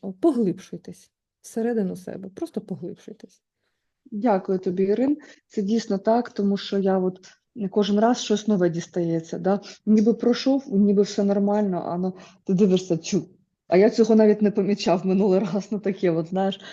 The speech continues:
Speaker 2: Тому да, воно варте того, дійсно, тому я однозначно рекомендую, поки є доступ, і дай Боже, щоб він дійсно був надовго, користуйтеся тими можливостями, які там є, тому що інколи,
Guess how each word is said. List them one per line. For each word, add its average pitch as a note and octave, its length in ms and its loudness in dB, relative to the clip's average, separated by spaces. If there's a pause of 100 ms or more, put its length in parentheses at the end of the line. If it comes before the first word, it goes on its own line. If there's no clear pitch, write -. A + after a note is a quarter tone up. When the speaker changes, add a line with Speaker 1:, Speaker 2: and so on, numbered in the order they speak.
(140)
Speaker 2:
Тому A3 160 2
да, G3 240 0 (120)
воно G#3 260 2
варте E3+ 280 0
того, A#3+ 320 0
дійсно, F3 420 -4
тому F#3+ 240 -2
я F3 180 0
однозначно F#3+ 440 -4
рекомендую, F3+ 560 0 (540)
поки A3+ 380 2
є F#3 140 2
доступ, F3 480 -2 (460)
і F#3 100 0
дай A3 160 6
Боже, F#3+ 240 4
щоб F3+ 320 -4
він E3+ 160 -2
дійсно F3+ 300 -2
був E3+ 220 -4
надовго, F3 540 0 (480)
користуйтеся G#3+ 580 0
тими G3+ 200 2
можливостями, G3 560 0
які F#3 180 -2
там F#3 200 -2
є, E3+ 120 0
тому F3 220 -4
що G3+ 140 -4
інколи, G3 380 0